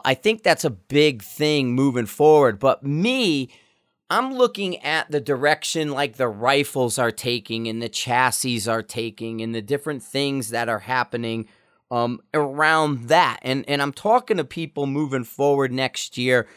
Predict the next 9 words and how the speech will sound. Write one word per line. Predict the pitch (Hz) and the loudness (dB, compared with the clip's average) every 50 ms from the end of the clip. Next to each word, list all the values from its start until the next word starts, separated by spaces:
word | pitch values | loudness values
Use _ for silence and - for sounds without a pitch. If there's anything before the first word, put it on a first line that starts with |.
| _ _ _ _ _ _ _ _ - | _ _ _ _ _ _ _ _ -6
Uh, | 151 | -6
the | 156 - 160 | -6 -6 -8
question | - - - 254 277 - - - - 240 240 233 214 - - | -8 -2 0 0 2 2 0 -2 0 2 2 2 2 -2 2
always | - 165 175 185 190 185 180 175 185 180 175 170 165 131 139 - | 6 6 8 8 8 6 6 6 6 6 4 4 4 2 -2 0
is, | - 139 135 135 135 135 131 123 - - _ _ _ _ _ _ _ _ _ _ _ _ _ _ _ _ _ _ _ _ | 2 2 2 4 2 2 0 0 -4 -8 _ _ _ _ _ _ _ _ _ _ _ _ _ _ _ _ _ _ _ _
you | - 147 147 151 | -2 0 2 2
know, | 147 139 127 123 | 4 4 4 4
what | 123 120 117 117 120 139 156 190 214 - - | 4 2 -2 -4 0 4 6 6 6 4 2
rifle | 139 135 131 131 139 147 151 151 151 - - - 151 147 143 117 104 98 | -4 -10 -6 0 2 4 4 4 2 0 0 2 2 2 2 0 -4 -12